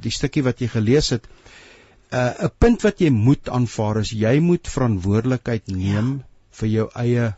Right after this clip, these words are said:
Speaker 1: lot.
Speaker 2: Ja.
Speaker 1: Jy moet verantwoordelikheid neem vir jou ekonomiese omstandighede. Jy moet verantwoordelikheid neem vir spaar.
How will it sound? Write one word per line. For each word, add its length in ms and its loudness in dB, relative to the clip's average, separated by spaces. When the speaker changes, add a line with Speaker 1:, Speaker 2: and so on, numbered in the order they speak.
Speaker 1:
lot. 440 -6
Speaker 2:
Ja. 80 -10
Speaker 1:
Jy 60 -2
moet 160 -2
verantwoordelikheid 720 0
neem 300 -2
vir 180 -6
jou 300 -4
ekonomiese 580 -6
omstandighede. 720 -4
Jy 140 2
moet 180 4
verantwoordelikheid 760 0
neem 240 0
vir 160 -6
spaar. 640 0